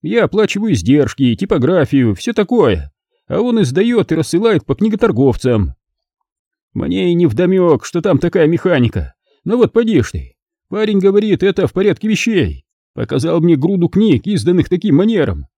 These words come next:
Некоторые на вид очень даже ничего, хорошая работа. Веселенькие обложки, белая бумага, буквы красивые. Но я никогда не слыхал их названий, и это настораживает». «Конечно, какой из меня книгачей?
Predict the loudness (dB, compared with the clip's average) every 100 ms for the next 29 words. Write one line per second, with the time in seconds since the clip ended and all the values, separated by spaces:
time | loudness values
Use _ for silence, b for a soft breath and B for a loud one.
0 | _ _ _ -12 -8 -6 -4 -4 -2 0
1 | 0 0 0 0 2 2 0 0 -2 -2
2 | 0 0 -2 -12 _ _ -2 0 0 0
3 | 0 2 0 0 -6 -14 _ _ -8 -6
4 | -2 0 2 2 2 2 4 2 0 -2
5 | -2 0 2 2 2 2 2 2 2 0
6 | -6 _ -10 -4 -2 -2 -2 0 0 0
7 | 0 0 -2 -8 _ _ _ _ -6 -4
8 | 0 0 0 -2 0 0 0 -2 2 2
9 | 2 0 2 2 0 -2 -10 _ _ -4
10 | -2 -2 -2 0 2 2 2 2 2 0
11 | -2 _ _ _ _ _ _ -10 -6 -2
12 | 0 0 0 0 0 -2 0 2 2 0
13 | 0 0 0 0 0 -2 -4